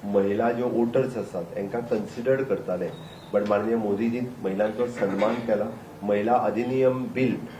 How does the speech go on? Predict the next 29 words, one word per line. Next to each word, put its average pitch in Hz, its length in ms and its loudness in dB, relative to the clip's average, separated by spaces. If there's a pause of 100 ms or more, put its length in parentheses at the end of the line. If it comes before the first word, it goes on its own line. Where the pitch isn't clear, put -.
(180)
हे 117 380 4
लोकसभेत 117 460 0 (140)
पास 120 300 0
केला 90 200 2 (120)
आणि 98 140 -6 (120)
थर्टी 110 200 -4
थ्री 135 200 -6
पर्सेंट 113 400 -6
रिझर्वेशन 98 460 -6
दिवपाचें 95 540 -6
ठरयलां. 98 340 -6 (400)
ही 101 60 -2
आमची 113 320 -4 (140)
टॅगलायन 123 440 6
आसा 107 200 0
म्हणपाक 95 380 -2
कांय 95 100 2
हरकत 85 320 -2
ना. 87 60 -6 (440)
Implementation 117 840 2
of 117 220 0
the 123 60 4
सीएए, 110 640 0 (560)
Citizen 123 400 2
Amendment 113 500 4
Act, - 540 2
आमी 110 160 -2
परत 120 280 2
सांगता, 101 440 -2